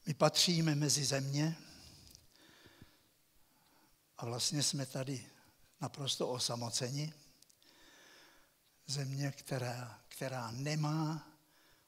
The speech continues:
ústřední pracoviště pro výzkum krajiny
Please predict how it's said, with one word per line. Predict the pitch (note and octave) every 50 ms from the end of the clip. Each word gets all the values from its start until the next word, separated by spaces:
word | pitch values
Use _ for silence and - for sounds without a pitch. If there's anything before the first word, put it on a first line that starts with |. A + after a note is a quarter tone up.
| _ _ _ _
ústřední | - E3+ F3+ E3 - - - - - F3 E3 D3 D#3+ D#3+ D#3 D#3 D#3 D#3 D#3+ D#3 D3 C3+ A#2+ - - - - - _ _ _ _ _ _ _ _ _ - - _ _ _ _ _ _ _
pracoviště | - C3 C3 C3 - - - D#3 D#3 D#3+ D3+ B2 - - - D3 D3
pro | C#3+ - D#3 C#3 C3+
výzkum | C3 C#3+ C#3+ C#3 - - - - D3+ D3 C#3+
krajiny | C#3 - C#3+ C#3+ D3 D3 C#3 B2+ A2+ F#2+ F2+